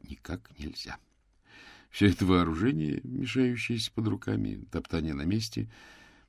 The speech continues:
Рано или поздно что-то должно пойти не так. —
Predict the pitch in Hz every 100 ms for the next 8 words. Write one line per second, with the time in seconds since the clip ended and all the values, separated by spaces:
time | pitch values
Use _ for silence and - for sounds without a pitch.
0 | _ _ - 82 95 113 120 110 107 104
1 | 110 - 98 - 104 87 101 90 90 -
2 | 98 87 85 85 98 - - - _ -